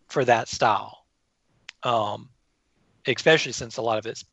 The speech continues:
pretty depressing, 'cause he wrote about,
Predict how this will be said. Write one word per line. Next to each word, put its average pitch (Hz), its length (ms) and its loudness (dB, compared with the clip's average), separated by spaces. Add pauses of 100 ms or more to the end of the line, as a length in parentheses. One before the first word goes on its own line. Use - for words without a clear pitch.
(160)
pretty 127 200 -6
depressing, 117 600 2
'cause 107 380 -6 (480)
he 123 140 -12
wrote 104 200 -6
about, 110 340 2